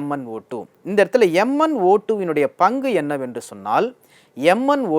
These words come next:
டூவானது ஒரு வினையூக்கி. சரிங்களா? உங்களுக்கு நல்லா தெரியும் ஏன் வந்து எம் என் ஓ டூ ஒரு வினையூக்கி அப்படின்னு சொல்லிட்டு சொன்னா, எம் என் ஓ டூல எம்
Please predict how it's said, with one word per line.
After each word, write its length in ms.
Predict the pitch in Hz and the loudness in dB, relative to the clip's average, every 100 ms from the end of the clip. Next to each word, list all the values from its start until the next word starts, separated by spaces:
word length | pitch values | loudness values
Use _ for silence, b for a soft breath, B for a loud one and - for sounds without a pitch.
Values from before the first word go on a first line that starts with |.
| 156 | -2
டூவானது 520 | 160 127 117 104 107 160 226 - - | -4 -6 -8 -10 -6 -4 -4 -6 -14
ஒரு 140 | 123 160 110 | -10 -8 -8
வினையூக்கி. 640 | 143 208 226 127 98 - 104 _ _ _ _ _ _ _ _ _ _ - | -6 -4 -4 -8 -14 -20 -20 _ _ _ _ _ _ _ _ _ _ -16
சரிங்களா? 260 | 139 147 139 | -8 -4 -4
உங்களுக்கு 260 | 147 135 | -4 -8
நல்லா 140 | 127 139 139 | -6 -6 -6
தெரியும் 260 | 151 202 165 | -6 -4 -2
ஏன் 120 | 202 180 | -2 -2
வந்து 160 | 175 160 147 | -4 -4 -4
எம் 100 | 190 | -6
என் 100 | 208 170 | -6 -4
ஓ 20 | 156 156 | -6 -4
டூ 80 | 233 208 | -4 -2
ஒரு 100 | 143 123 | -4 -6
வினையூக்கி 520 | 156 175 156 - 170 139 | -6 -4 -6 -8 -6 -6
அப்படின்னு 280 | 127 139 135 | -6 -10 -12
சொல்லிட்டு 240 | 120 117 | -14 -14
சொன்னா, 200 | 123 139 262 285 b b b 135 160 | -6 -2 0 -2 b b b -2 0
எம் 140 | 214 240 | 0 -2
என் 100 | 226 147 | -2 0
ஓ 40 | 151 | -2
டூல 160 | 139 139 226 220 143 | -2 -2 -2 -2 -4
எம் 140 | 160 | -4